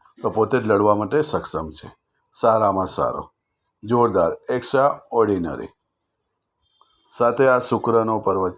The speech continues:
છે. આ શુક્રનો પર્વત સારો, શુક્ર પર્વત ઉપર જો આ લક્ઝરી રેખા છે, એક, બે, ત્રણ, અને એમાં આટલા મોટા ચોરસ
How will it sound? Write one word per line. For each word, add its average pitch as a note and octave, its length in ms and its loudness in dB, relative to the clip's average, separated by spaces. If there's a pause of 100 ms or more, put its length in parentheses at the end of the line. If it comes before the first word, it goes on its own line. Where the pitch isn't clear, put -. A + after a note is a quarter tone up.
છે. D#2 120 -8 (400)
આ B2 160 2
શુક્રનો B2 560 2
પર્વત A#2 280 2
સારો, G#2+ 280 0
શુક્ર A#2 300 0
પર્વત A#2 240 0
ઉપર A2 160 0
જો A2 120 2
આ G#2+ 80 2
લક્ઝરી G2 460 0
રેખા F2+ 180 -4
છે, G2+ 180 -2
એક, G#2 100 -8 (600)
બે, G#2+ 120 -2 (100)
ત્રણ, F2+ 340 -2 (300)
અને G#2+ 200 -2
એમાં B2 220 4
આટલા A2+ 360 0
મોટા A#2 320 2
ચોરસ G#2 320 2